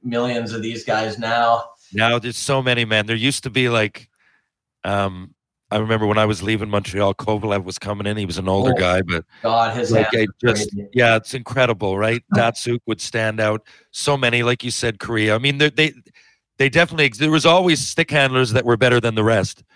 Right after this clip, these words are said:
Speaker 2: but now I find, God, there's, there's so much skill. The game's evolving, and, uh,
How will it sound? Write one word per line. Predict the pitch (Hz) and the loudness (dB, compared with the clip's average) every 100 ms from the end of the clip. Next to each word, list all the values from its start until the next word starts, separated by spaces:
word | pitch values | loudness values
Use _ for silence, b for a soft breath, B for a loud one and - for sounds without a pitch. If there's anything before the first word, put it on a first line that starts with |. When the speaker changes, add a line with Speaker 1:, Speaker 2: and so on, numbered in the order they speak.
| b b b | b b b
Speaker 2:
but | 117 107 | 0 2
now | 117 135 143 | 4 6 6
I | 110 | 4
find, | - 113 101 92 90 | 0 0 0 -2 -6
God, | 98 101 92 | -4 -2 -2
there's, | 92 87 - - _ _ _ | -4 -6 -8 -16 _ _ _
there's | 107 101 | -6 -4
so | - 143 | 0 0
much | 135 123 - | 0 -4 -6
skill. | - 107 98 | -2 0 -2
The | |
game's | 101 113 113 104 | -2 -2 -2 -6
evolving, | 98 107 107 101 104 110 _ _ _ _ _ | -2 2 2 0 -8 -12 _ _ _ _ _
and, | 92 98 95 87 92 | -2 -2 -2 -2 0
uh, | 90 90 87 87 | 2 0 0 -4